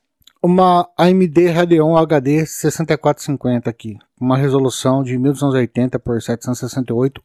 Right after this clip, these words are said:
ou superior. Beleza, e aqui ele pede também para você verificar se o, o último driver, né,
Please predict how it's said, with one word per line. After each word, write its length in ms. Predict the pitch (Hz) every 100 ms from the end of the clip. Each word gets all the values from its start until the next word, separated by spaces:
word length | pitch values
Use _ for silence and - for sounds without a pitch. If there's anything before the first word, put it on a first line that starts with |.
| _
ou 260 | 139 147 139
superior. 640 | - 135 139 117 95 101 _ _ _ _ _ _ - - - _ _ _ _ _
Beleza, 540 | 165 190 165 120 110 160
e 80 |
aqui 200 | 214 202
ele 140 | 233 233
pede 320 | - 214 208
também 440 | - 202 185 190 -
para 180 | 165 165
você 840 | 165 170 - 180 180 175 170 156 131 - - _ _
verificar 760 | 135 151 156 151 - 143 135 - - - - - - _ _
se 260 | - - 131
o, 300 | 131 131 -
o 300 | 117 123 131
último 380 | 139 151 143 127
driver, 580 | 123 123 127 123 123
né, 240 | 110 127